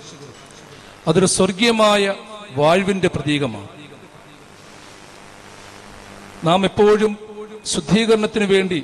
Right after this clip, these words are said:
പുരോഹിതന്മാർ ഉപയോഗിക്കുന്ന ഒരു പ്രാർത്ഥനയുണ്ട്. നമ്മുടെ കർത്താവിൻ്റെ കഷ്ടാനുഭവവും മാതാവിൻ്റെ മധ്യസ്ഥതയും കടങ്ങളുടെ പരിഹാരത്തിനും പാപങ്ങളുടെ മോചനത്തിനും ഹേതുവായി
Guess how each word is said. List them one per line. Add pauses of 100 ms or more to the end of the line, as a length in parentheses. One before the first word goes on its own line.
പുരോഹിതന്മാർ
ഉപയോഗിക്കുന്ന
ഒരു
പ്രാർത്ഥനയുണ്ട്. (1300)
നമ്മുടെ
കർത്താവിൻ്റെ (100)
കഷ്ടാനുഭവവും (640)
മാതാവിൻ്റെ (100)
മധ്യസ്ഥതയും (840)
കടങ്ങളുടെ
പരിഹാരത്തിനും (120)
പാപങ്ങളുടെ (100)
മോചനത്തിനും (260)
ഹേതുവായി